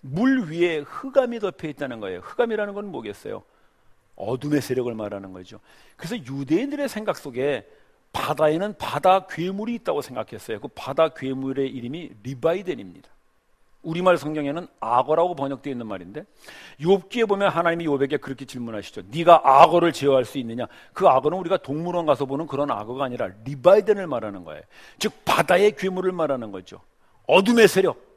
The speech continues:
사탄을 말하는 거예요. 그래서 유대인들에게 있어서 바다란 거기에 바다 괴물 리바이덴이 도사리고 있다고 생각한 거예요.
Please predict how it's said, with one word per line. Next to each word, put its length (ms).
사탄을 580
말하는 300
거예요. 220
그래서 240
유대인들에게 680
있어서 300
바다란 680
거기에 460
바다 420
괴물 480
리바이덴이 960
도사리고 460
있다고 220
생각한 440
거예요. 240